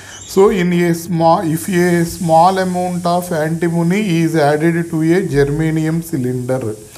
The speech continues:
antimony will be pentavalent element. So, it will becomes N-type semiconductor. N-type semiconductor means, uh, n-, um, electrons, number of free electrons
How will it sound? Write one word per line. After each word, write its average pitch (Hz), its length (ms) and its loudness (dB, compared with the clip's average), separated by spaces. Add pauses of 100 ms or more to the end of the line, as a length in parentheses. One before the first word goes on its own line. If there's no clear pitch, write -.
(380)
antimony 175 680 0
will 160 280 -4
be 170 180 -4
pentavalent 151 1040 -2
element. 127 640 -4 (460)
So, 156 880 0
it 165 200 -4
will 165 280 2
becomes 165 560 -2
N-type 165 540 0
semiconductor. 143 1400 -8 (560)
N-type 180 520 0
semiconductor 165 920 -2
means, 233 400 -4
uh, 127 540 -2
n-, 139 380 -4 (260)
um, 131 720 -4
electrons, 156 840 0
number 139 380 -4
of 156 300 -4
free 170 320 0
electrons 131 680 -6